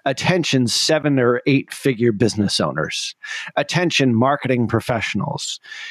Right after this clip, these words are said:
Or let's say if we're running a third party or recruiting firm, let's say, do you struggle with hiring outside contractors as, like, your top line? And what that does is this is a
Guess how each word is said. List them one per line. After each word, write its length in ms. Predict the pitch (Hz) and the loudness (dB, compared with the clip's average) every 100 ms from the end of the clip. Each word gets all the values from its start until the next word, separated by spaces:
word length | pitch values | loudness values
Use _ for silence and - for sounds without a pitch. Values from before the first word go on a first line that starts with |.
| - | -2
Or 360 | 151 139 127 123 | 4 4 4 2
let's 200 | 135 143 | 2 0
say 160 | - 139 | 2 2
if 160 | 127 | 2
we're 80 | 135 | 0
running 480 | 120 143 143 135 127 - | 2 2 2 0 0 0
a 160 | 123 | 0
third 520 | - - 160 151 151 | -2 -4 2 4 2
party 800 | - - 139 139 135 135 127 127 | 0 0 2 4 2 4 4 6
or 240 | 123 120 113 | 4 4 2
recruiting 720 | 110 - - 147 139 127 120 | 2 0 4 6 6 4 2
firm, 600 | - 127 113 95 98 107 | 0 -2 0 2 2 2
let's 240 | 110 110 | 2 0
say, 420 | - 127 120 113 113 | 0 0 0 2 2
do 220 | 98 117 | 4 4
you 140 | 151 | 6
struggle 640 | - - - - 147 147 139 | 4 0 -2 0 2 4 4
with 160 | 135 127 | 4 2
hiring 760 | - 131 143 135 135 120 117 123 | 0 0 2 4 4 4 2 2
outside 480 | 127 131 - 143 151 | 2 0 0 0 0
contractors 920 | - 226 - 101 - - 60 - - - _ _ | 0 -2 0 -2 -2 -8 -8 -8 -12 -16 _ _
as, 200 | 131 123 | 0 2
like, 200 | 139 - | 0 2
your 140 | 139 | 0
top 500 | - - - 147 - | 0 -2 2 2 2
line? 400 | 131 135 107 98 110 | 0 0 0 -2 0
And 120 | 123 | 2
what 180 | 175 196 | 2 4
that 260 | 185 165 | 4 4
does 420 | - 226 170 127 131 | 4 4 4 2 2
is 220 | 127 104 - - - - | 0 -2 -16 -20 -8 0
this 160 | 151 | 2
is 140 | 175 | 4
a 60 | 156 | 2